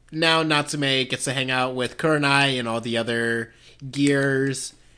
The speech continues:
And she goes and sees Faye again. And she's like, "Hey, Faye, I'm, I'm based as shit now. I, I'm joining the military." And Faye is like, "That's awful. I hate that." Uh, purple hair girl who was a mean girl to her is now hanging out with Faye because they're dating now, I guess.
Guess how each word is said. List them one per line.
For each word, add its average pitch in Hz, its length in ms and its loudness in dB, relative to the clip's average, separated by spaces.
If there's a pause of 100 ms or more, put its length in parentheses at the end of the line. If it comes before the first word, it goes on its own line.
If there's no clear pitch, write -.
(120)
And 123 500 2
she 135 180 0
goes 156 420 4
and 139 120 -2
sees 123 280 -4
Faye 190 320 2
again. 175 600 2 (280)
And 143 120 -2
she's 139 160 -4
like, 143 160 -2
"Hey, 214 300 2
Faye, 190 600 -2 (640)
I'm, 202 240 0 (140)
I'm 190 160 -2
based 185 280 2
as 175 80 -4
shit 214 260 2
now. 160 320 0
I, 180 320 2
I'm 175 160 -4
joining 185 260 2
the 185 40 -2
military." 180 500 0
And 143 140 -2
Faye 170 160 2
is 156 160 0
like, 156 300 0
"That's 175 240 2
awful. 151 360 0
I 131 100 0
hate 135 240 -2
that." 113 280 -6 (480)
Uh, 135 680 4 (1000)
purple 208 360 4
hair 196 240 6
girl 185 340 4
who 170 120 0
was 160 140 2
a 151 60 -2
mean 160 180 0
girl 156 240 0
to 156 180 0
her 151 300 2
is 147 240 -6
now 139 160 -2
hanging 139 220 -2
out 135 120 -4
with 131 140 -6
Faye 127 300 -2
because 127 240 -6
they're 120 160 -2
dating 120 280 -4
now, 117 140 -4
I 117 100 -4
guess. 117 380 -6